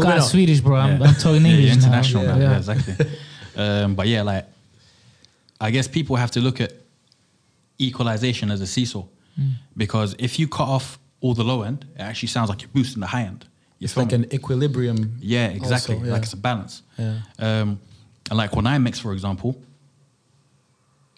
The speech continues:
Speaker 3: I guess I use E Q to shape sound, but it's mostly to place things in certain places. So a lot of people do it, "God, they want this brighter, they want that brighter." Yeah, like, I mean, yeah, you can do that with vocals at least.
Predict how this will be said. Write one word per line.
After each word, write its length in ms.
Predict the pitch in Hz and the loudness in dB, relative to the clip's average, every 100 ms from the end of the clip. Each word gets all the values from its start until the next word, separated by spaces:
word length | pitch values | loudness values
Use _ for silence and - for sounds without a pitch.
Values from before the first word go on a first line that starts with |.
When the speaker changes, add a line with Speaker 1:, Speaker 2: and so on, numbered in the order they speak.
| _ _ _ - - - | _ _ _ -20 -20 -10
Speaker 3:
I 140 | 113 117 | -6 -2
guess 260 | 139 131 | -2 -4
I 140 | - 127 | -2 0
use 400 | 131 131 117 - | 4 2 2 -2
E 120 | 135 | -4
Q 200 | - 131 | -2 -2
to 100 | 120 | -2
shape 260 | 110 143 143 | -4 -4 -4
sound, 300 | 151 156 175 - - | -4 -4 -6 -14 -10
but 80 | 95 | -8
it's 140 | 101 | -2
mostly 260 | 123 117 113 | -2 -2 -6
to 100 | - | -4
place 300 | 131 123 - | -2 -2 -2
things 460 | 107 95 98 - _ _ _ _ | -4 -4 -8 -16 _ _ _ _
in 200 | 110 101 | -8 -6
certain 280 | 95 117 101 | -4 -4 -4
places. 440 | 120 113 101 - _ _ _ _ - - _ - | -4 -6 -8 -14 _ _ _ _ -20 -20 _ -12
So 440 | - 110 107 104 _ _ | -6 -2 -2 -6 _ _
a 60 | 107 | -4
lot 100 | 135 | -4
of 60 | 120 | -2
people 220 | 139 120 | -2 -2
do 140 | 123 | -2
it, 60 | 101 | -4
"God, 220 | 117 104 | -6 -10
they 80 | 110 | -8
want 160 | 110 110 | -6 -6
this 140 | 113 | -10
brighter, 300 | - 117 101 | -8 -6 -6
they 100 | 104 | -6
want 140 | 104 110 | -6 -6
that 160 | - | -6
brighter." 200 | 107 87 | -8 -6
Yeah, 220 | 104 120 98 | -4 -4 -4
like, 220 | 95 98 | -8 -8
I 40 | |
mean, 180 | 104 101 | -6 -2
yeah, 80 | 113 | -2
you 140 | 98 | -4
can 160 | 95 95 | -6 -4
do 160 | 123 113 | -2 -4
that 180 | - | -6
with 120 | 92 92 | -12 -8
vocals 380 | 113 117 101 | -8 -6 -10
at 100 | 87 | -10
least. 300 | 92 98 - | -12 -14 -16